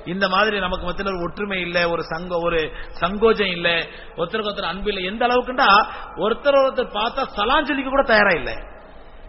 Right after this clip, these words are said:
எந்த அளவுக்குன்னா, உன் மேடையில் நான் ஏற மாட்டேன், என் மேடையில் நீ ஏறாத. எல்லாம் சேர்ந்துருக்கீங்களா, அந்த மேடையில் நான் வரமாட்டேன்.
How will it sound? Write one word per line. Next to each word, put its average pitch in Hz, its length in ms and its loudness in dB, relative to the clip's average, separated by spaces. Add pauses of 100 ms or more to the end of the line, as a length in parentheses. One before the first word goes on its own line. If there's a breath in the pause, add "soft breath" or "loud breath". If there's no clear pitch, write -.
(120)
எந்த 233 260 0
அளவுக்குன்னா, 277 280 0
உன் 247 300 0
மேடையில் 262 260 -2
நான் 226 180 2
ஏற 240 180 2
மாட்டேன், 233 200 0
என் 214 160 2
மேடையில் 220 180 0
நீ 202 220 0
ஏறாத. 160 300 2 (1700)
எல்லாம் 247 340 0
சேர்ந்துருக்கீங்களா, 262 300 0
அந்த 240 220 2
மேடையில் 240 160 2
நான் 214 180 8
வரமாட்டேன். 196 680 4